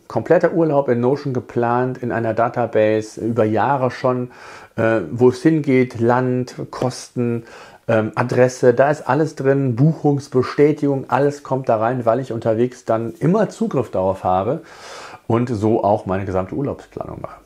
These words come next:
Und Gleiches gilt auch für die Freizeitaktivitäten, beispielsweise E-Bike, Technik, ähm,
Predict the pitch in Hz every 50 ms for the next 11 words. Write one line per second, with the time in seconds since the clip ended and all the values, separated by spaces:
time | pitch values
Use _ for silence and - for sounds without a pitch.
0 | _ _ _ - 120 104 104 92 95 127 131 160 156 - - 123 127 - - 92
1 | 95 107 110 - - - 127 127 123 123 - - - 185 202 - 196 165 - -
2 | - - - 90 87 87 - 101 87 90 - - 120 113 101 98 107 - - 104
3 | 101 - - 95 95 98 101 101 95 - - 147 143 131 - - 107 110 107 107
4 | 110 110 - - - - 143 143 135 - - 127 120 120 113 110 110 - - -
5 | - - - - - - - - _ 117 110 110 110 107 107 110 110 107 107 107
6 | 107